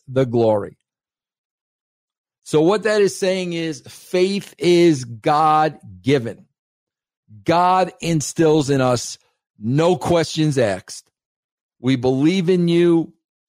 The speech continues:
one thousand percent without seeing you, without feeling you, without touching you.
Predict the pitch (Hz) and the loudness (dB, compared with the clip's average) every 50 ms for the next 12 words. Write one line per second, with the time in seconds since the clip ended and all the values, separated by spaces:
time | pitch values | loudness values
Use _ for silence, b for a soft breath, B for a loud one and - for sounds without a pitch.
0 | _ _ _ _ _ _ _ _ _ _ _ _ _ _ _ _ _ - 98 95 | _ _ _ _ _ _ _ _ _ _ _ _ _ _ _ _ _ -12 -8 -4
1 | 104 123 175 208 220 196 - 208 185 185 185 175 147 175 165 - - 170 147 - | 0 0 0 0 -2 -2 -2 0 2 2 2 2 0 -4 -6 -2 -2 -2 -2 0
2 | - 165 156 160 165 156 - - - _ _ _ _ _ _ _ _ _ _ _ | 0 0 0 0 -2 -4 -10 -18 -20 _ _ _ _ _ _ _ _ _ _ _
3 | _ _ _ 117 127 147 156 170 170 - - - - - 180 185 180 165 156 143 | _ _ _ 0 0 2 2 2 0 -2 -6 -10 -2 0 0 2 2 2 2 2
4 | 131 117 107 107 - _ _ _ _ _ _ _ _ _ _ _ _ _ - 127 | 0 -2 -4 -6 -14 _ _ _ _ _ _ _ _ _ _ _ _ _ -4 -2
5 | 135 139 143 139 - - - - 202 202 202 190 170 147 135 127 123 120 131 131 | 0 2 0 0 -2 -8 -8 -4 -2 0 0 0 0 0 0 0 2 0 2 2
6 | 143 143 147 143 - - - 185 185 185 - 160 139 120 110 104 98 - | 2 0 0 -2 -4 -2 -2 -2 -2 -2 -4 -4 -4 -4 -6 -6 -8 -12